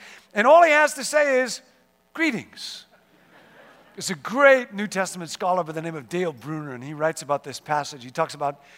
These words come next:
somebody giving a, a children's sermon, and they asked the children,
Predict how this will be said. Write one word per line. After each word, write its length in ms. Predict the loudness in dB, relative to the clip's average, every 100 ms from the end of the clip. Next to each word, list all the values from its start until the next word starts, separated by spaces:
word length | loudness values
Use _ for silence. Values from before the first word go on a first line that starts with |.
| -20 -20 _
somebody 220 | -14 -10
giving 320 | -4 -2 -2 -2
a, 80 |
a 240 | -2 -2 -2
children's 420 | -2 -2 -2 -8
sermon, 440 | -6 -6 -6 -8 -12 _ _ _
and 160 | -6 0
they 120 | 4
asked 340 | 4 4 0
the 60 | -10
children, 520 | -6 -2 -2 -2 -6